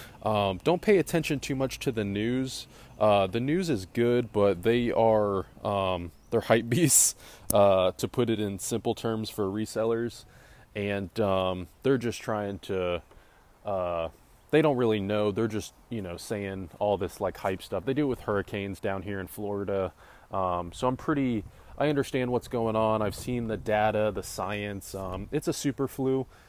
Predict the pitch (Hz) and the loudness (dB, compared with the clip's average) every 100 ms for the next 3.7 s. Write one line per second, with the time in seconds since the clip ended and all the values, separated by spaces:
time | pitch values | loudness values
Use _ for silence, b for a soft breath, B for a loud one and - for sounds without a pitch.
0 | B - 107 98 95 - 104 107 - 120 | B -2 0 2 -2 -2 -2 -2 -6 -6
1 | 117 113 - 123 120 113 110 - 110 104 | -4 -6 -6 -4 0 2 0 -2 -4 -4
2 | - 113 104 101 98 - - B B B | -8 -6 -6 -8 -12 -14 -18 B B B
3 | B 107 101 98 92 90 | B -4 0 0 0 -2